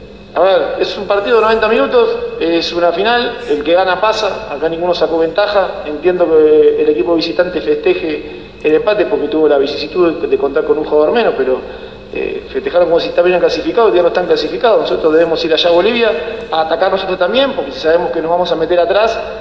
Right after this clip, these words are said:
eh, no vamos a lograr clasificar, porque necesitamos ganar el partido, así que creo que va a ser un, un juego de igual a igual, donde los dos equipos deberán buscar la clasificación. Acá no sirve defenderse porque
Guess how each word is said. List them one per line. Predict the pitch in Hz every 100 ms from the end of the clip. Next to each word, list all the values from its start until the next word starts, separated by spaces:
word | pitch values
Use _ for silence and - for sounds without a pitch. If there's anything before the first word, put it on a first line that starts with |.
| - - -
eh, | 151
no | 156
vamos | 180 175 160
a |
lograr | 160 175
clasificar, | 165 170 - 208 240 156 -
porque | 127
necesitamos | - - - 156 165
ganar | 165
el | 165
partido, | 160 190 233
así | 151 151
que | 147
creo | 165 151
que | 143
va |
a | 151
ser | -
un, | - - - - - - -
un | 175
juego | 170 202 196
de |
igual | 190 202
a | 196
igual, | 226 262
donde | 208 175
los | 170
dos | 202 196
equipos | 180 175 202
deberán | 160 170 175
buscar | 170 190
la | 175
clasificación. | 160 151 156 165 196 160
Acá | 160
no | 156
sirve | 156 165 160
defenderse | 147 147 147 - 165
porque | 143 135 131